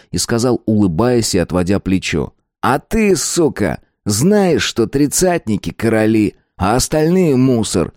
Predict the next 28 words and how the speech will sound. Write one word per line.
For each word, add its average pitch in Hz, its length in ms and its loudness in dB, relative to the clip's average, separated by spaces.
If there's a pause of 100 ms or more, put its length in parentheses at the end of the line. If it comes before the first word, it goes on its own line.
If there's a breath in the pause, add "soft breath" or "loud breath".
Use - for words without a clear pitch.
(320)
"Сейчас 127 440 -2
ударит", 92 500 -2
поняла 95 380 0
Таня, 69 460 -6 (320)
как 120 200 -4
будто 127 440 0
про 117 220 -2
что-то - 300 -2
постороннее, 90 840 -2 (120)
и 135 120 2
сказала: 104 640 -2 (460)
"О, 175 400 2 (600)
наконец-то!" 214 1000 2 (460)
Подняла 123 440 2
руку, 143 280 2
ухватила 104 440 0
собачку 101 480 -2
молнией 117 400 2
на 92 100 2
своей 90 260 0
куртке - 480 -6 (220 loud breath)
и 123 100 2
повела 107 380 2
ее 110 220 2
вниз, 104 440 0
как 87 220 -4
можно 104 280 0
медленней, 71 600 -2